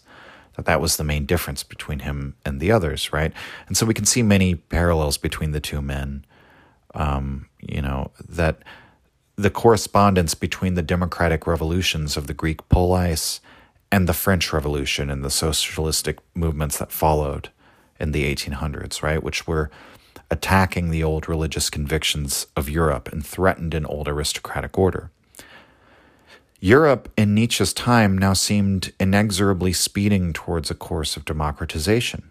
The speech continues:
and perhaps Nietzsche saw himself as occupying a similar place in history as Theognis, just as Theognis leaves behind an expression of the old noble morality in his verses to Cyrnus,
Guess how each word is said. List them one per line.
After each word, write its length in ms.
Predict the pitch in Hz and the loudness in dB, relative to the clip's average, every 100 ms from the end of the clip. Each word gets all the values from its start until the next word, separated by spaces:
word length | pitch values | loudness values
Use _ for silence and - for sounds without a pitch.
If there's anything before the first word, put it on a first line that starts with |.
| _ | _
and 120 | 87 | -6
perhaps 400 | - 85 87 - | -2 0 0 -2
Nietzsche 280 | 90 82 76 | -2 -2 -4
saw 240 | - 87 78 | -2 -2 -2
himself 400 | 73 - 73 73 | -2 -2 -4 -2
as 80 | |
occupying 500 | 76 73 - 76 73 | -4 -4 -6 -6 -4
a 60 | 73 | -4
similar 340 | - 82 76 | -4 -4 -4
place 320 | 71 - 76 - | -4 -4 -4 -4
in 80 | |
history 460 | 69 80 - 78 76 | -4 -4 -2 -2 -4
as 160 | 69 - | -4 -4
Theognis, 760 | 87 95 90 - - - - _ _ _ _ _ _ _ | 0 2 0 -4 -8 -10 -14 _ _ _ _ _ _ _
just 300 | - 80 - | -6 -4 -2
as 140 | - | -4
Theognis 680 | - 80 80 - 80 73 - | -2 0 0 0 -2 -2 -2
leaves 220 | 87 73 | -2 -2
behind 580 | - 71 82 78 78 71 | -2 -4 -2 -2 -2 -4
an 160 | - 78 | -4 -4
expression 800 | 78 - - 98 85 82 78 69 | -2 -2 2 2 2 0 -2 -4
of 120 | 78 | -6
the 100 | 85 - | -6 0
old 280 | 92 92 85 | 2 2 0
noble 440 | 85 85 85 80 | -2 0 -2 -2
morality 560 | 80 90 120 110 87 82 | 0 4 6 4 2 0
in 100 | 71 | -2
his 200 | 78 82 | -4 -2
verses 360 | 90 82 76 | 0 0 -4
to 100 | - | -4
Cyrnus, 760 | 76 - 127 92 73 98 - | -4 0 2 2 0 -2 -6